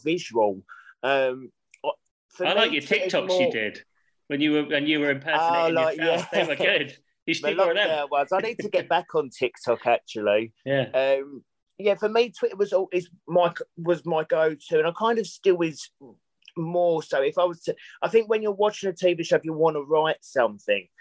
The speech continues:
Speaker 1: um, obviously because it, it's not so much as a visual thing, is it?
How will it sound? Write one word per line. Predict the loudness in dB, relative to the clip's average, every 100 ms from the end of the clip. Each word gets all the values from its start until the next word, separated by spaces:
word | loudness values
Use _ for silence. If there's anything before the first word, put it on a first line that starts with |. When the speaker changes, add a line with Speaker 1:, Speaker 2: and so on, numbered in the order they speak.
| -20 -8 -2
Speaker 1:
um, | -2 2
obviously | 2 2 0 -2
because | 0 0 -2 -2
it, | -2 0
it's | 0 -2 -2
not | 0 0 -2
so | -2 0
much | 0 0 -4
as | -2
a |
visual | 0 2 0 -2
thing, | -2 -2
is | 0 0
it? | 0